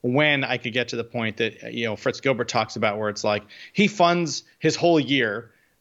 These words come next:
and put, basically puts it in checking and just spends out of that. It doesn't sound like there's any budgeting or detailed kind of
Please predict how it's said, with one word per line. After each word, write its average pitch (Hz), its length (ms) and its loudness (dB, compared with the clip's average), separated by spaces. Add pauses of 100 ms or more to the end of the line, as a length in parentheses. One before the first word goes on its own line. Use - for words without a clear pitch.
and 120 180 -6
put, 156 220 -2
basically 143 280 0
puts 170 220 0
it 147 60 -8
in 143 60 -8
checking 131 420 -2
and 113 100 -10
just 120 140 -6
spends 120 320 -4
out 98 140 -2
of 92 80 -8
that. 85 260 -10
It - 60 -8
doesn't 180 240 0
sound 151 300 -2
like 120 140 -4
there's 120 160 -6
any 123 200 -4
budgeting 101 560 -2 (400)
or 113 440 2 (240)
detailed 123 720 0
kind 117 160 -4
of 101 100 -10